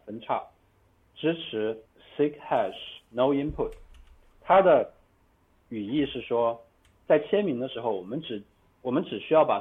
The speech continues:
所有的 output 放到一起，计算所有 output hash，然后对这个 hash 进行签名，这样我们就可以解决刚才说的那个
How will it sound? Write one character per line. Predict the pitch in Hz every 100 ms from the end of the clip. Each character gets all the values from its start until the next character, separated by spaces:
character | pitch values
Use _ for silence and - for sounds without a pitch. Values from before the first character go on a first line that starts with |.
| -
所 | 120
有 | 127
的 | 110
output | 147 196 - 151 120
放 | 107
到 | 90 90
一 |
起， | 87 - - _ _ _ _ _ _ _ -
计 | 196 139
算 | 160 139 113
所 | - 110 127
有 | 127
output | - 143 - 127 110 -
hash， | 113 - - _ -
然 | 110
后 | -
对 | 175
这 | 170 190
个 | 143
hash | 135 - -
进 | 110
行 | 95 95
签 | 104
名， | 95 85 _ _ _ _ _ -
这 | 220
样 | 196 151
我 |
们 | 104 110
就 |
可 | 131 127
以 |
解 | 131 110 90
决 | 98 98
刚 | 143 165
才 | 165 95
说 | 104 - 139
的 | 143
那 | 113 101
个 | 90 85